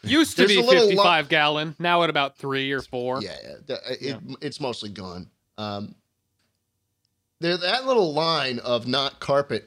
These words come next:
Speaker 2: used to be a wall, and we actually cut it down to make room for, like, a set where we could film stuff and everything. And so it's cozy in here. You go outside this room though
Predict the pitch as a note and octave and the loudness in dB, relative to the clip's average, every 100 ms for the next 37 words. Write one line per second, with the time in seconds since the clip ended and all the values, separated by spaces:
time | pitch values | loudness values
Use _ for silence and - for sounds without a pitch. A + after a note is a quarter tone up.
0 | C3+ - C#3 G#3 - D#3+ G#2+ G#2+ B2 F2 | -14 -14 -6 -6 -2 -2 -2 -2 -2 -2
1 | D#2+ - A2 A#2 F#3 F#3+ - A2+ - C#3 | -6 -8 -8 -4 -6 -6 -10 -14 -10 -8
2 | A2 G#2+ A#2+ G#2+ F#2+ G2 G2 G#2 G#2+ G#2 | -8 -6 -6 -6 -8 -8 -10 -10 -8 -8
3 | F#2+ _ G2 F#2 F2+ E2 - - D#3 D#3 | -12 _ -12 -12 -14 -12 -12 -6 -6 -6
4 | _ _ _ _ _ G2 F#2+ F#2+ - B2+ | _ _ _ _ _ -10 -10 -12 -12 -10
5 | C3 - B2 A#2+ C3+ C3 B2 A2 A2 B2 | -8 -6 -6 -6 -8 -8 -8 -10 -8 -8
6 | B2+ - G#3+ E4 A#3 A#2 D#3+ A#2 - - | -8 -10 -10 -6 -6 -4 -4 -4 -8 -20
7 | - - _ C3 F4 G4 E3+ D#3 - D3 | -20 -20 _ -8 0 2 2 0 0 -2
8 | A#2 - B3+ G3 F2+ | -2 -4 -2 -2 -6